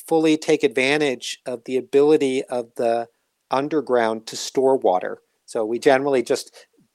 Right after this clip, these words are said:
dig a well and we put a pump in there and we pump it. And if we pump too much and the d-, well starts going dry, we s-, slow down the amount that we pump.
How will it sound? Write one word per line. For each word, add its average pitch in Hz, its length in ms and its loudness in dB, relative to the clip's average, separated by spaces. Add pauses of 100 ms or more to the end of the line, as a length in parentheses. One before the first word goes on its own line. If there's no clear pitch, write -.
(140)
dig 147 180 2
a 196 60 6
well 143 420 4
and 110 120 -6
we 117 100 -10
put - 160 -8
a - 40 -4
pump 147 340 -4
in 151 120 -2
there 147 280 -2
and 117 80 -10
we 120 80 -8
pump 160 340 -2
it. 190 180 -4 (220)
And 127 140 -8
if - 160 -14
we 127 100 -4
pump 156 400 0
too 160 480 -2
much 165 400 0
and 123 220 -2
the 120 100 -2
d-, - 240 -14
well 135 280 2
starts 156 300 -2
going 151 280 0
dry, 143 280 0
we 127 120 -6
s-, - 220 -16 (100)
slow - 320 0
down 131 240 2
the 127 80 -6
amount 117 260 -6
that - 120 -12
we 117 100 -8
pump. 117 440 -6